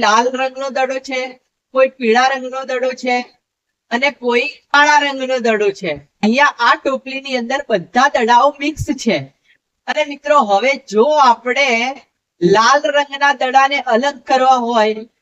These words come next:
પીળા રંગના દડાને અલગ કરવા હોય અને કાળા રંગના દડાને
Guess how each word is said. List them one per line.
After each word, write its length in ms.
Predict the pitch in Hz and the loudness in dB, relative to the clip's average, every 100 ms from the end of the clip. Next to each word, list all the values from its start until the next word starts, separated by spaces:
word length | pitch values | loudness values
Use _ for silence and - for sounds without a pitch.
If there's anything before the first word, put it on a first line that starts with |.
| _ 254 | _ -4
પીળા 300 | 247 240 285 | 2 4 2
રંગના 400 | 269 269 277 269 | -2 -2 -2 0
દડાને 360 | 262 262 262 240 | 2 2 2 -2
અલગ 240 | 240 285 285 - | 0 0 -2 -4
કરવા 320 | 254 254 254 240 | -2 2 2 2
હોય 400 | 269 226 220 233 - _ _ - | 2 2 0 -2 -12 _ _ -8
અને 140 | 262 | -8
કાળા 420 | 269 247 233 262 285 | -4 0 2 2 2
રંગના 340 | 269 269 269 | -2 -4 -4
દડાને 360 | 254 254 254 | 0 0 0